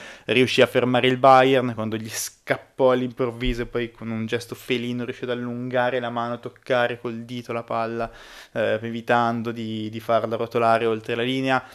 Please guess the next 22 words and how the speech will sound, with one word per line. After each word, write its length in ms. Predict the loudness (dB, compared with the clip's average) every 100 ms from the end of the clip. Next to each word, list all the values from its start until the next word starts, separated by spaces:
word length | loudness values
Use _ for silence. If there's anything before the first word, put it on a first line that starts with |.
| -14
È 120 | -8
solo 320 | -4 0 2 2
una 180 | 2
delle 220 | 0 -2 2
tante, 360 | 4 4 2
possiamo 300 | -6 -6 -6
ricordare 460 | -6 -6 -2 -2 -2
il 60 |
rigore 280 | -2 -2 -4
parata 320 | -4 -6 -6
Sergio 380 | -6 -8 -4 -2
Ramos 420 | 2 2 0 -6
con 140 | -6 -6
la 80 | -6
Svizzera, 640 | -4 -6 -4 2 4 2 -2 -20 -4
eh, 360 | 0 2 2 0
quello 340 | 2 4 4
parato 500 | 4 6 6 4 -2
contro 300 | -4 -2 0
la 100 | 0
Francia, 580 | 4 6 6 2 2 2
insomma 340 | 2 2 0